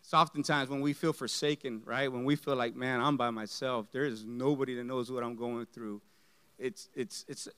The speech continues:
that's when God is closest to us. Psalms thirty-four eighteen, "The Lord is close to the brokenhearted and saves those who are crushed in spirit." We have to remember that it's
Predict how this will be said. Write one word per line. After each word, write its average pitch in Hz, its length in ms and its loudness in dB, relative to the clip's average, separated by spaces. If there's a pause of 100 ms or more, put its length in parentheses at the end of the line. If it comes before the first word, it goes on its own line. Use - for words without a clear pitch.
that's 151 200 -6
when 135 140 -6
God 131 220 2
is 110 80 -4
closest 131 540 -6
to 117 220 -6
us. - 320 -14 (160)
Psalms 156 420 4
thirty-four 147 420 2
eighteen, 143 500 2 (840)
"The 143 160 6
Lord 160 260 12
is 139 100 -2
close 170 420 4
to - 140 -6
the 135 100 0
brokenhearted 151 920 4 (340)
and 135 120 -2
saves 165 560 4
those 156 380 6
who 147 120 0
are 123 120 4
crushed - 600 -2 (300)
in 139 280 0 (140)
spirit." - 840 -6 (1400)
We 202 240 4
have 202 240 6
to 175 120 4
remember 175 460 6
that 147 180 4
it's - 260 -2